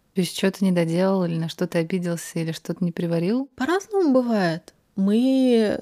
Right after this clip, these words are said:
Speaker 2: с, э, подругой, я ходила, помогала подруге как раз делать ритуал на кладбище. И, если что, это пацаны курили, я просто рядом стояла. И, э, мы там нашли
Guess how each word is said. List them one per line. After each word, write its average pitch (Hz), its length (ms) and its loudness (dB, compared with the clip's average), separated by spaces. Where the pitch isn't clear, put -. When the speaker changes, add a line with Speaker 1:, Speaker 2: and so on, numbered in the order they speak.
Speaker 2:
с, - 260 -16
э, 202 960 0
подругой, 190 520 0
я 175 460 -2
ходила, 170 640 -6
помогала 165 560 -4
подруге 170 440 -6
как - 220 -20
раз - 220 -8
делать 165 360 -6
ритуал 170 460 -6
на 170 60 -8
кладбище. - 540 -6
И, 190 60 -4
если 185 580 -4
что, 214 300 -4
это 180 260 -4
пацаны 185 360 -4
курили, 170 400 -6
я 160 160 -4
просто - 280 -8
рядом 165 220 -2
стояла. 165 420 -8
И, 190 560 -2
э, 180 180 -4
мы 185 240 0
там 190 440 -2
нашли 190 840 -4